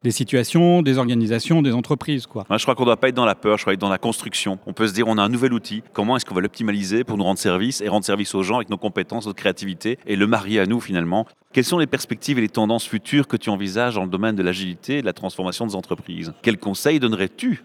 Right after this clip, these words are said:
Speaker 2: à ceux qui aspirent à être des agents du changement agile ?
Speaker 1: La tendance que je remarque en ce moment, c'est on arrive à la fin d'un cycle agile.
Speaker 2: Ouais.
Speaker 1: On arrive à la fin d'un cycle qui a beaucoup été porté par un certain nombre de frameworks, notamment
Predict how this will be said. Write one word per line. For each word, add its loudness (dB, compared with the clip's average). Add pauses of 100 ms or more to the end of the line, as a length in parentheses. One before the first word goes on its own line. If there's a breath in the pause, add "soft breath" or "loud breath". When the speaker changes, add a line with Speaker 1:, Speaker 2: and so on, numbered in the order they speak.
Speaker 2:
à -12
ceux 0 (120)
qui 0
aspirent 0
à 4
être -2
des -2
agents 0
du -6
changement -4
agile ? -8 (180)
Speaker 1:
La 2
tendance 2
que -2
je 0
remarque 0 (200)
en 2
ce -6
moment, 4
c'est 0
on 2
arrive 4
à 4
la 2
fin 0
d'un 2
cycle -10
agile. -2
Speaker 2:
Ouais. -10 (100)
Speaker 1:
On -2
arrive 2
à 0
la -2
fin 2 (120)
d'un 6
cycle 0
qui -2
a 2
beaucoup 4
été 2
porté 2
par 0
un 0
certain -6
nombre 0
de -2
frameworks, -2
notamment -4